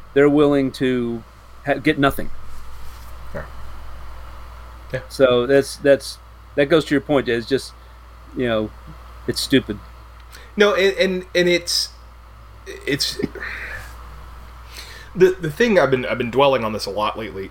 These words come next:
Speaker 2: <clears throat> including during my vacation. It, it was, I was thinking about how, you know, politics these days w-, are wildly controlled by the margins, more than they have been in, in the past, I mean,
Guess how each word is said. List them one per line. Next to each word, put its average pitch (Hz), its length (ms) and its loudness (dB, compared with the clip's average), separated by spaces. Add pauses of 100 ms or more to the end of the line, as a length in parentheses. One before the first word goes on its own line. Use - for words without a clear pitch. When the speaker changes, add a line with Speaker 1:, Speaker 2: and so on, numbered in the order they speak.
Speaker 2:
<clears throat> - 80 -14 (300)
including 123 600 0
during 107 440 -2
my 104 160 -6
vacation. 95 560 -4
It, 127 240 4
it 135 100 2
was, 135 540 -2 (320)
I 131 60 0
was - 140 -4
thinking 202 260 6
about 127 240 4
how, 117 520 4 (280)
you 131 120 2
know, - 40 -2
politics 151 480 2
these 107 200 -4
days 107 200 -4 (240)
w-, - 180 -6
are 143 180 4 (580)
wildly 127 400 2
controlled 107 380 -6
by 90 100 -6
the 82 60 -12
margins, 85 480 -12
more 156 220 6
than 147 140 2
they 120 140 2
have 101 280 -4
been 92 360 -6 (160)
in, 101 300 -6
in 101 360 -6
the 107 80 -10
past, 101 480 -2 (1000)
I - 60 -6
mean, - 140 -6